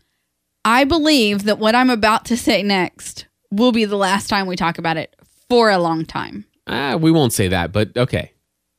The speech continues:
Speaker 1: F-, for
Speaker 2: It
Speaker 1: me.
Speaker 2: could, it could possibly be
Speaker 1: For
Speaker 2: a very
Speaker 1: me.
Speaker 2: long time. Could
Speaker 1: For a
Speaker 2: possibly.
Speaker 1: very long time.
Speaker 2: Potentially.
Speaker 1: And, um, <laughs> You don't work in definites, do you?
Speaker 2: I don't. I, I,
Speaker 1: I'm
Speaker 2: I've learned,
Speaker 1: <laughs>
Speaker 2: I've tried to learn not to say never.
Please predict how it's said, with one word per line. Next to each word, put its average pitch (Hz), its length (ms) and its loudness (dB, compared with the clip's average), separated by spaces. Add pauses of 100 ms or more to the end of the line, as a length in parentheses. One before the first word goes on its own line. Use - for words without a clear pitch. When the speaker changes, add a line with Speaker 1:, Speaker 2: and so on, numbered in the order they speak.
(440)
Speaker 1:
F-, 240 140 -10
for - 180 0
Speaker 2:
It 269 80 2
Speaker 1:
me. 262 120 4
Speaker 2:
could, - 180 0
it 117 80 -4
could 147 240 0
possibly 95 440 -2
be - 320 -12
Speaker 1:
For 294 120 2
Speaker 2:
a 277 40 2
very 95 140 2
Speaker 1:
me. 87 60 0
Speaker 2:
long 80 160 -6
time. - 220 -18 (120)
Could 135 120 0
Speaker 1:
For 226 80 2
a 214 40 4
Speaker 2:
possibly. 208 260 2
Speaker 1:
very 196 140 2
long 190 200 0
time. 123 180 -4
Speaker 2:
Potentially. 107 520 -4 (420)
Speaker 1:
And, 254 460 2
um, 208 440 2 (720)
<laughs> - 440 0 (720)
You 320 220 0
don't 427 160 2
work 226 220 0
in 180 120 -4
definites, 165 540 -4
do 180 100 -10
you? 170 80 -4
Speaker 2:
I 160 180 2
don't. 202 300 0
I, 127 160 0
I, 285 240 2
Speaker 1:
I'm 359 120 -6
Speaker 2:
I've 202 280 2
learned, 196 520 4
Speaker 1:
<laughs> - 220 0
Speaker 2:
I've 170 280 0
tried 160 380 2
to 175 60 0
learn 147 280 4
not 127 180 2
to 135 60 -4
say 127 200 2
never. 95 440 0